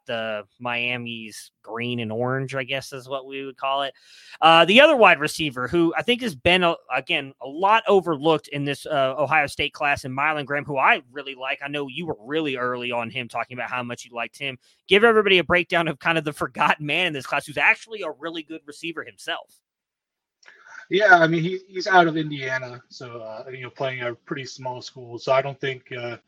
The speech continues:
Speaker 2: naturally the media will, uh, clamor on to him as, as easily. Uh, but yeah, I mean, he's one of the most refined wide receivers in his class. I mean, he's definitely a technician, uh, through and through.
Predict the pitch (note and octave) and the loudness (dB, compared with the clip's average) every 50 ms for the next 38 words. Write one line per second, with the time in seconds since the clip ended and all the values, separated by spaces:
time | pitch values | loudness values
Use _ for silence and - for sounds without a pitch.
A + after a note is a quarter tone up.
0 | _ _ _ _ _ - C#3+ C#3+ C#3+ C#3+ - - B2+ - B2+ C3 C3 C3+ C#3 C#3+ | _ _ _ _ _ -4 -2 0 0 0 -2 -4 -12 -12 -12 -14 -12 -10 -8 -8
1 | C3+ C3+ C3+ C3 C3 B2+ B2+ C3 C3 B2+ C3+ C#3 B2 B2 F#3+ - - - E3 D#3 | -8 -6 -4 -4 -4 -4 -4 -8 -10 -12 -10 -10 -10 -10 -10 -10 -4 0 0 0
2 | D3 C#3+ C#3 C3+ C3 C3 C3 - - B2+ A#2+ A#2 A#2+ A#2 A2 - - - _ _ | 0 2 2 2 2 2 0 -4 -8 -10 -10 -10 -12 -14 -16 -16 -18 -20 _ _
3 | _ _ _ _ _ _ - B2 B2 - D3 C#3+ D3 C#3+ B2+ A2+ A#2 G#2+ G#2 G2 | _ _ _ _ _ _ -12 -12 -10 -8 -8 -6 -6 -6 -6 -8 -14 -16 -18 -20
4 | F#2+ _ _ _ _ _ _ _ _ _ - - C3 C3+ C3+ C3 B2+ D3+ D3+ D3+ | -20 _ _ _ _ _ _ _ _ _ -4 2 6 8 8 6 6 2 2 4
5 | C#3 C#3 C#3+ D3 D3 E3+ F3+ D#3+ D#3+ - _ - C#3+ D3 D#3 E3+ F3 E3 D#3+ D#3 | 4 2 2 0 -2 -2 -2 -2 -6 -16 _ -12 -4 0 0 0 2 2 0 0
6 | D#3+ D#3 - C#3+ - - C#3+ C3+ C#3 C#3+ D3+ D#3+ F3 E3+ D#3 - - C#3+ C3+ B2+ | -2 -4 -6 -12 -10 -4 -2 -2 -2 -2 -4 0 0 0 0 0 -8 -12 -12 -10
7 | C3 B2+ A#2 A#2+ A#2 G#2+ - - B2+ B2 B2 A#2+ - B2 A#2 A#2+ A#2 A2+ A#2+ A#2 | -10 -12 -12 -14 -18 -14 -6 -6 -4 -4 -6 -10 -12 -14 -14 -14 -12 -12 -12 -8
8 | - C3+ B2 - - B2 A2 A2 - - B2 A#2+ - - B2 A#2 - - B2+ A2+ | -6 -8 -8 -8 -10 -16 -16 -16 -10 -6 -6 -6 -6 -6 -8 -8 -8 -8 -14 -18
9 | _ _ _ - D3+ A#2 G#2+ G#2 - _ - C3 C3 B2+ B2+ - - - C3 B2+ | _ _ _ -16 -14 -14 -14 -14 -14 _ -4 -4 -4 -4 -4 -8 -4 -4 -4 -4
10 | B2 B2 B2 | -2 -4 -4